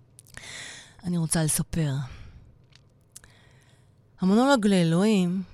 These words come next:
והפעם, כבר בתקופה העתיקה, בני ישראל התלוננו על האוכל במדבר. התפריט שם, התפריט שם שיעמם אותם מאוד.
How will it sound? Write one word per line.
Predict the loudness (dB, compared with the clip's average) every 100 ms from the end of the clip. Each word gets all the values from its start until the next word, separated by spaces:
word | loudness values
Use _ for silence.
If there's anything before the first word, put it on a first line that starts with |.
| -18 -12
והפעם, | -2 0 0 -2 -2 -2 -2 -2 -6 -16 _ _ -20 -20 -20 -20 _ _ -2
כבר | 2 2
בתקופה | 0 -2 -4 0 0
העתיקה, | 0 -2 -8 -2 0 -2 -6 -12
בני | -6 -2
ישראל | -2 -2 -2 -2
התלוננו | -2 -2 -2 -2 0 0 2 0 -2 -6
על | -6
האוכל | -4 -4 -4 -4
במדבר. | -2 -2 -2 0 0 0 -8 -18 _ _ -20 -20 -18 -8
התפריט | -4 -2 -2 -2 -2 0
שם, | 0 0 -2 -6 -14 _ -20 -12 -8
התפריט | -2 -2 0 -2 -2 0
שם | 2 2 2 2
שיעמם | 2 2 0 0 0 2 2 2 0
אותם | -2 0 2 2 0 -2
מאוד. | -2 0 -2 -2 2 4 4 4